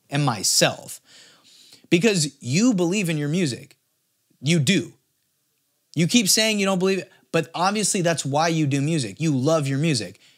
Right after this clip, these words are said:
Now, do you have to play in arenas? No. Do you have to make a bunch of money? No. I have clients who have full-time jobs. Like Ryan B has a full-time career. Actually, he works for Shure Microphone, and he loves his career,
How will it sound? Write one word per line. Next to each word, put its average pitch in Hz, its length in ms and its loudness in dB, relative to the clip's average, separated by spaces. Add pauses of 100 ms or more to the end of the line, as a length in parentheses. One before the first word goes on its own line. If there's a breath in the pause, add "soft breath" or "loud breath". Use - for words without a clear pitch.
(320 soft breath)
Now, 143 360 0
do 135 100 0
you 131 80 2
have 147 220 -2
to 151 80 -4
play 160 140 -2
in 160 80 0
arenas? 170 400 -2
No. 156 240 -2
Do 95 140 -8
you 117 80 -2
have 131 200 0
to 160 100 -4
make 147 180 -2
a 147 40 0
bunch 143 200 -4
of 151 80 -4
money? 175 180 -2
No. 175 220 -2 (200 loud breath)
I 160 120 0
have 185 180 -2
clients 185 340 -4
who 135 80 0
have 135 260 -4
full-time 143 460 -4
jobs. 165 540 -4 (680)
Like 120 140 -2
Ryan 139 400 0
B 139 240 0
has 135 160 -2
a - 60 -2
full-time 135 520 -2
career. 123 540 -4 (440)
Actually, 135 280 0
he 135 60 2
works 123 280 0
for 113 160 -4
Shure 113 300 -4
Microphone, 151 640 -6 (400 loud breath)
and 165 320 0
he 190 140 0
loves 180 260 2
his 135 160 -2
career, 110 480 -6